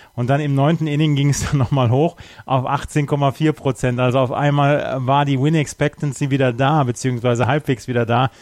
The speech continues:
und beinahe hätten sie wirklich nochmal diese ganz große Wende geschafft. Aber die Bonn Capitals werden jetzt ins Halbfinale einziehen und dort in einem Nordduell auf die Solingen Alligators treffen. Wir machen sofort weiter mit den nächsten beiden Playoff-Serien, aber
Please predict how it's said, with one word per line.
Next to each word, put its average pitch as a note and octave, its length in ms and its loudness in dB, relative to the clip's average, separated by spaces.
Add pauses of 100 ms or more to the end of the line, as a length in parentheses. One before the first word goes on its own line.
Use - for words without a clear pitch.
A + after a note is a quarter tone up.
(280)
und B2 140 0
beinahe C3+ 320 2
hätten C3+ 240 0
sie B2 140 0
wirklich C3 260 0
nochmal B2+ 380 2
diese B2+ 160 2
ganz B2+ 240 0
große B2+ 340 -2
Wende B2+ 280 0
geschafft. A#2+ 340 -2
Aber C#3 400 2 (380)
die C3+ 60 -2
Bonn C#3 240 0
Capitals D3 640 -2
werden C3+ 340 0
jetzt C3+ 280 -2
ins D3 160 -6
Halbfinale C#3 500 0
einziehen C3+ 400 0
und C#3 180 -2
dort D3+ 260 2
in E3+ 100 -2
einem D3+ 200 2
Nordduell C#3+ 640 2 (300)
auf B2+ 240 0
die D3 100 0
Solingen C3+ 500 0
Alligators A2 680 0
treffen. F#2+ 640 -6 (180)
Wir C3 120 2
machen C3+ 200 2
sofort B2 320 0
weiter C3 220 2
mit A#2 140 -2
den B2 80 2
nächsten B2+ 400 0
beiden B2+ 340 2
Playoff-Serien, C#3+ 680 2
aber C3+ 340 2